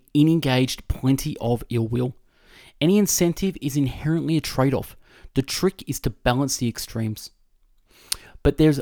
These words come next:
another problem with the daycare centre fine. It substituted an economic incentive, the three dollar penalty, for a moral incentive, the guilt that parents were supposed to feel when they came late. For just a few dollars each day, parents could buy off their guilt.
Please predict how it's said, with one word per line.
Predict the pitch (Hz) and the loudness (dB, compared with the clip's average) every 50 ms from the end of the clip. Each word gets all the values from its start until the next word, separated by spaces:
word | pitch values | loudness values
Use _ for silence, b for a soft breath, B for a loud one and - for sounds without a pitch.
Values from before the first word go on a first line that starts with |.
| - | -2
another | - 131 123 127 127 135 | -2 0 2 2 2 2
problem | 139 - - 139 127 127 | 0 0 -2 -2 0 0
with | 123 123 | -2 0
the | 120 | 0
daycare | - 120 120 117 - - 120 113 | 0 -2 -2 -2 -2 -4 -4 -4
centre | - - 117 113 | -2 -4 -4 -6
fine. | - - 113 110 107 117 - _ b b b b b b b b - | -6 -6 -6 -4 -4 -6 -8 _ b b b b b b b b -6
It | 143 139 | -4 -2
substituted | - - - - 151 - - - 160 - - 170 160 156 151 | -2 -2 -2 -2 -4 -4 -6 -6 -6 0 0 0 2 2 0
an | 151 117 - - 143 | -2 -4 -4 -4 -4
economic | 139 - - 151 143 139 151 160 156 - | -4 0 0 2 2 4 2 2 0 0
incentive, | - 127 - - - 117 110 - 117 107 - b b b b b | -2 -2 -2 -2 -4 -4 -4 -6 -10 -10 -12 b b b b b
the | - 117 | -10 -8
three | - - - 147 151 151 | -8 -6 -2 0 2 2
dollar | 151 143 139 | 2 2 2
penalty, | 135 - 143 131 135 135 - - 113 110 b b b b b b | 0 0 0 0 0 -2 -4 -8 -10 -10 b b b b b b
for | - 143 143 143 | -2 0 2 4
a | 139 | 4
moral | 131 127 127 127 131 135 143 143 143 | 4 2 2 2 2 2 2 2 0
incentive, | 139 127 - - 127 117 - - 113 107 - - b b b b b b b _ | 0 0 -2 -2 -4 -4 -6 -8 -10 -12 -14 -18 b b b b b b b _
the | - 131 | -6 -4
guilt | - - 160 175 185 | 0 2 2 2 2
that | - 196 175 - | 0 -2 -2 0
parents | - - 147 147 143 - | 0 0 0 -2 -2 -4
were | - 127 | -8 -10
supposed | - - - 139 147 143 - | -8 -4 -2 -2 -2 -2 -4
to | - | -8
feel | - - - 135 127 127 127 | -12 -6 -2 -2 0 0 -2
when | 120 131 131 | -2 -4 -4
they | 135 135 | -4 -6
came | 131 - - 135 127 117 | -6 -6 -6 -6 -6 -6
late. | 113 117 120 123 120 - - - - _ _ b b b b b b b b - | -6 -4 -4 -4 -4 -6 -8 -14 -18 _ _ b b b b b b b b -10
For | - 139 | -8 -6
just | - 175 - | -6 -2 -2
a | 170 | -2
few | 143 - - 180 208 | -2 -2 -4 -2 0
dollars | 190 196 180 170 165 139 - | 0 2 0 0 -2 -4 -4
each | - 147 131 - 120 | -4 -6 -6 -6 -4
day, | 117 123 120 120 135 147 - _ | -2 -2 -2 -2 -2 -4 -6 _
parents | - - 147 156 165 170 170 | -8 -6 -4 -2 -2 -4 -4
could | - - 175 - - _ - | -2 -2 -2 -2 -2 _ -6
buy | 135 135 143 156 - | -4 -2 0 -2 -2
off | - 131 - - | -2 -6 -4 -2
their | 135 120 | -4 -4
guilt. | 110 - 117 117 113 - | -2 -4 -6 -6 -8 -10